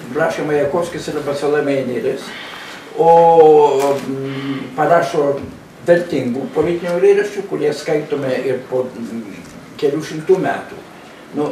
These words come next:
sakysime, Dantės dieviškoji komedija, bent jau Pragaras, yra labai didelė dalimi politinis kūrinys, kuris savo politinius priešininkus, pata-,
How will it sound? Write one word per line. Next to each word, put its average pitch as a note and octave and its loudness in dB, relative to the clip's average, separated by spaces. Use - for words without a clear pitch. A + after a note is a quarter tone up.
sakysime, F3 -2
Dantės F#3 2
dieviškoji F3 2
komedija, C#3+ -2
bent E3 -2
jau D3+ 2
Pragaras, D#3+ -2
yra D#3 2
labai F3+ 6
didelė F3+ 4
dalimi D#3 0
politinis D3+ -2
kūrinys, B2 -6
kuris F3 -4
savo E3 0
politinius C#3+ -2
priešininkus, G3 -6
pata-, - -4